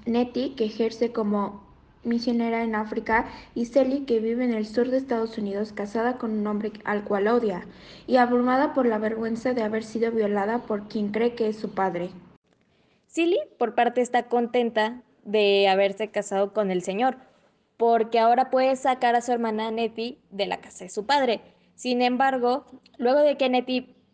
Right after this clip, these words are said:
Speaker 2: vive en la casa con ellos durante un tiempo, el señor empieza a darle insinu-, insinuaciones a Nettie,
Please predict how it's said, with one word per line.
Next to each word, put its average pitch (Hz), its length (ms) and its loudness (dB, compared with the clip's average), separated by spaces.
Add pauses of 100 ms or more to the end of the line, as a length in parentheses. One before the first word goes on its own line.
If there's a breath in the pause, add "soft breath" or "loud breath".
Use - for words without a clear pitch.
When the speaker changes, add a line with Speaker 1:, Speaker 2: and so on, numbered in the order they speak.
(140)
Speaker 2:
vive 220 280 4
en 202 120 2
la 190 140 0
casa 196 500 -2
con 180 200 -2
ellos 220 460 -2 (240 soft breath)
durante 208 320 4
un 233 100 0
tiempo, 247 540 0 (1600)
el 202 180 -4
señor 220 280 2
empieza 220 800 2
a 175 60 -2 (600)
darle 202 320 2
insinu-, 196 500 -4 (200)
insinuaciones 202 880 -2
a 196 80 0
Nettie, 220 500 -4